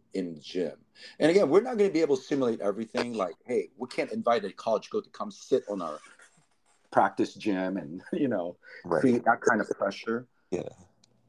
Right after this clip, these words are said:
Speaker 1: Or having a crowd, you know, heckling and all that stuff. But at least on the serving part of it, on the skills part of the game, can we at least put pressure on those skills?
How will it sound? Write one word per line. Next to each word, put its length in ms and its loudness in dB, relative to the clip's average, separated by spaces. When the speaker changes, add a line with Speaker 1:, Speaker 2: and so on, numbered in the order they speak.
Speaker 1:
Or 320 6
having 400 2
a 60 -2
crowd, 720 4
you 120 -10
know, 180 -16
heckling 560 -2
and 80 -8
all 160 0
that 200 -4
stuff. 340 -4
But 220 4
at 140 4
least 600 -4
on 140 0
the 80 2
serving 440 2
part 280 2
of 80 0
it, 180 4
on 140 -4
the 60 -10
skills 460 -4
part 320 0
of 160 -8
the 80 -20
game, 540 -8
can 160 -8
we 140 -6
at 80 -8
least 260 -6
put 200 -2
pressure 440 -2
on 280 -10
those 260 -2
skills? 760 -12